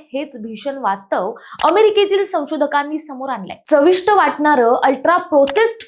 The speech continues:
फूड हे सिगारेट इतकंच घातक असल्याचा खळबळजनक खुलासा करण्यात आलाय. काय आहे हे अन्नाचं व्यसन आणि पॅकेट बंद विष? पाहूया विशेष रिपोर्ट.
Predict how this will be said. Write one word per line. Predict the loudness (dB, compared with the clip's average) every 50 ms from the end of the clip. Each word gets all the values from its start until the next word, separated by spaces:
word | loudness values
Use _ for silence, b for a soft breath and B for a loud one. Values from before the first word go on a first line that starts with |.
| -8
फूड | -4 -2 -2 0 -2 -2
हे | -4 -4 -6 -6
सिगारेट | -6 -6 0 2 2 4 4 2 0 -2 -8 -14
इतकंच | -14 -12 -2 -2 -2 -2 -2 -8 -6
घातक | -4 -4 -2 -2 -2 -2 -2
असल्याचा | -4 -4 0 0 0 0 0 0 0 0 -2 -4 B B B B B B B 0
खळबळजनक | 2 2 2 4 2 2 2 2 2 0 0 0 -2 -8 -8
खुलासा | -4 -4 -2 -2 -2 -4 -6 -6
करण्यात | -6 -6 -12 -10 -10 -8 -8
आलाय. | -10 -10 -10 -14 _ _ _ 0
काय | 2 2 4 4 4
आहे | 4 4 4 2
हे | 2 2
अन्नाचं | 2 0 0 0 2 0 0 2 0 0 2
व्यसन | 2 0 0 0 -2 -4 -4 -8 -6 -6
आणि | -6 -4 -6 -6 -2 0
पॅकेट | 0 0 -2 -6 -8 -8 -4
बंद | -4 -4 -4 -2 -4 -4
विष? | -4 -4 -8 -12 -12 -12 -14 -18 _ -8
पाहूया | -6 -6 -6 -4 -2 -2 -2
विशेष | -2 -6 -12 -12 -10 -10 -10 -10 -12 -14
रिपोर्ट. | -14 -12 -12 -14 -14 -14